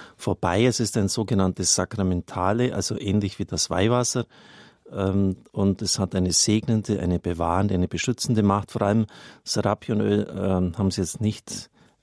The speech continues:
erwähnt, das auch eine, eine ganz starke versiegelnde, bewahrende, beschützende Macht hat. Ich kenne auch das Charbel Maluföl, Makluföl. Er ist ja der Heilige des Libanon, äh, und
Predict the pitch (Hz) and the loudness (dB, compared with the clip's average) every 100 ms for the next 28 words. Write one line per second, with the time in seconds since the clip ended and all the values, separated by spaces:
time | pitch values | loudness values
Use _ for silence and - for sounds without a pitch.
0 | _ - 95 95 98 117 120 - - - | _ -4 -2 2 4 4 2 -4 -6 -4
1 | 98 107 92 90 82 _ - _ - 98 | -4 0 0 0 -2 _ -20 _ -4 -2
2 | - 95 - 98 95 - 101 98 - 113 | 0 0 0 -2 -2 -4 -6 -2 0 0
3 | 117 107 101 98 92 87 85 87 98 90 | 0 0 0 0 0 0 2 2 0 0
4 | 90 - - - - 92 - - - 90 | -2 -4 -16 -20 -8 -4 -4 -4 -2 2
5 | 90 92 101 - 98 - - - 113 104 | 2 2 0 -4 -6 -6 -6 0 2 2
6 | 92 - - - 113 104 - 101 - - | 0 -10 -20 -8 -4 -4 -2 -2 0 0
7 | 104 95 95 98 90 85 _ _ - 95 | 0 0 2 2 2 -2 _ _ -2 0
8 | 104 123 127 - 110 110 101 101 - 110 | 2 0 -4 -4 0 2 2 0 -4 -10
9 | - 104 101 101 - - - - 95 98 | -6 0 2 2 -4 -20 -14 -6 -2 -2
10 | 90 85 92 90 98 82 - 104 107 101 | -2 0 0 0 -4 -6 -2 0 2 2
11 | 101 101 - - - - _ 107 95 85 | 4 2 -2 -14 -20 -20 _ -8 -6 -4
12 | 101 92 90 - - | 0 0 0 -8 -20